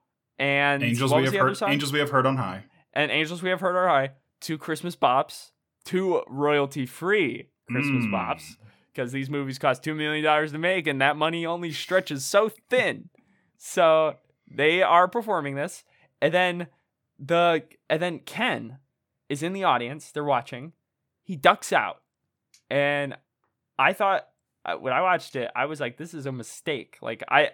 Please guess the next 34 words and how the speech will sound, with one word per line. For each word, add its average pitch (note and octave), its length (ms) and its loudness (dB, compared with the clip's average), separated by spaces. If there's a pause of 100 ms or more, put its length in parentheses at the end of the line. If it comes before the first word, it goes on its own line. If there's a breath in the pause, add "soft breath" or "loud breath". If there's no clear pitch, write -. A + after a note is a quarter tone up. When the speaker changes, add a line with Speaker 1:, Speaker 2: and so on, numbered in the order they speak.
Speaker 1:
like, C#3+ 160 0
I D3 80 4
barely F3+ 380 0
tr-, - 200 -16 (120)
I, C3+ 160 2
like, C#3 200 -2
tracked, C3 480 -6 (120)
I, C3+ 200 -2 (120)
I C#3+ 100 4
barely D#3 960 2
Speaker 2:
Yeah. C3+ 160 0
Speaker 1:
noticed C3 340 -4
it. - 140 -16 (960)
It C#3+ 260 -2
sort E3+ 220 -2
of D#3 60 -2
Speaker 2:
It - 20 -12
Speaker 1:
just - 160 -6
Speaker 2:
feel-, G3 80 -2
Speaker 1:
felt D3 180 2
like B2 180 -2
Speaker 2:
it F3 160 0
feels B2+ 120 2
like G#3 240 2
Speaker 1:
something. - 20 -10
Speaker 2:
they E3+ 100 2
got D3+ 180 2
a C#3 60 6
wrong A#2+ 420 2
take A2 480 -6
in G2+ 420 -6
the G2+ 80 -12
movie. F#2 400 -10
Speaker 1:
Yeah, D3 460 2